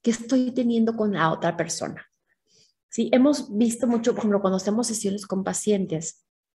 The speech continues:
el tema de la conciencia de unidad.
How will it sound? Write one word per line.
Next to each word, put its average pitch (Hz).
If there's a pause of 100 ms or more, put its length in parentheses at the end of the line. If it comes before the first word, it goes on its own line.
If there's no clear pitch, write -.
(1000)
el 185
tema 202
de 208
la 190
conciencia 202
de 214
unidad. -